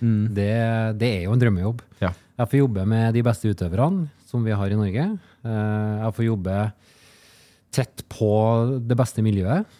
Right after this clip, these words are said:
Speaker 1: Mm.
Speaker 2: Eh, jeg får lære masse av masse gode folk. Eh, og jeg har jo fått muligheten nå til å gå sammen med Arild Tveiten, som
Speaker 1: Ja.
Speaker 2: har bygd, eh, triathlon i Norge, eh, det siste halve året, og skal gjøre det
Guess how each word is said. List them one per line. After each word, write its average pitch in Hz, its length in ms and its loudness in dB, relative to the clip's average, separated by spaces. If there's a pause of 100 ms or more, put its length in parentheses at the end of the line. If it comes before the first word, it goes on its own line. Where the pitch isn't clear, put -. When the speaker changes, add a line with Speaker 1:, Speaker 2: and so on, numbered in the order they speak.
(140)
Speaker 1:
Mm. 98 160 0
Speaker 2:
Eh, 110 260 0
jeg 110 140 -4
får 110 120 0
lære 110 440 0
masse 127 640 -2
av 127 420 -4 (220)
masse 120 380 -6
gode 113 180 0
folk. 170 300 -4 (340)
Eh, 107 520 -4
og 113 80 -6
jeg 117 100 2
har 117 120 2
jo 104 80 -4
fått - 380 -4
muligheten 117 400 2
nå 120 140 2
til 117 120 0
å 107 60 -4
gå 110 160 0
sammen 95 340 -4
med 113 120 0
Arild 98 180 -4
Tveiten, 107 440 -4
som 117 280 -4
Speaker 1:
Ja. 107 80 2
Speaker 2:
har 104 200 2
bygd, 110 640 -2 (520)
eh, 107 140 0
triathlon 104 440 -2
i 110 60 4
Norge, 113 320 0 (460)
eh, 104 600 -4 (580)
det 107 120 -2
siste 107 260 -2
halve 98 240 -2
året, 92 260 -4
og 156 80 -4
skal - 160 -4
gjøre 98 300 -2
det 95 240 -4